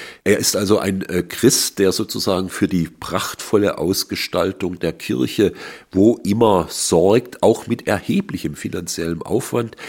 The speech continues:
Und am berühmtesten ist ja seine Wittenberger Reliquiensammlung, die ja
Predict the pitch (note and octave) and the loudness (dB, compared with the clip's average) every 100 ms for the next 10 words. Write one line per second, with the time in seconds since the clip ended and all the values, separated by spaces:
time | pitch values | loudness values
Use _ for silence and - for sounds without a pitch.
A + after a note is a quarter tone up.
0 | - - G2 G2+ - E2 E2+ E2+ D#2+ D#2+ | -16 -4 -2 -2 -4 -6 -2 -2 2 2
1 | A#2+ - - E2 C2+ - E2+ E2 D#2+ E2 | 2 -4 -6 -8 -8 -4 -4 -4 -4 -4
2 | D2+ F#2 D#2 D2 D2 D#2 D2 D#2 E2+ - | -6 -8 -8 -8 -6 -8 -8 -8 -8 -8
3 | - C#2+ - C#2+ G2 B2 B2+ - _ _ | -10 -10 -10 -6 0 0 0 -12 _ _
4 | _ - - E2 E2 E2+ | _ -20 -10 -6 -4 -4